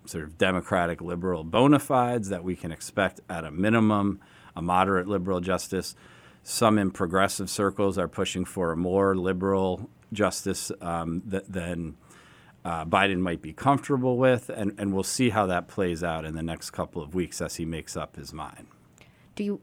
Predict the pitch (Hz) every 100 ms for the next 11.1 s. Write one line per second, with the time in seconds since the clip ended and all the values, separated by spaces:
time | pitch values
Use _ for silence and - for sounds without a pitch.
0 | 185 220 240 214 196 214 175 170 - 208
1 | 196 180 185 - - 92 - - - _
2 | _ _ _ - 190 180 175 170 175 170
3 | 170 - 170 160 165 - - _ _ _
4 | - - 175 170 170 175 175 170 165 170
5 | 185 190 - _ - - - 180 175 180
6 | 170 - - 190 180 - - - - -
7 | - 127 160 202 165 131 123 - 123 110
8 | - - 104 92 - 120 113 101 92 90
9 | 92 78 110 95 98 80 - 107 104 -
10 | 127 135 - - - 110 90 85 82 87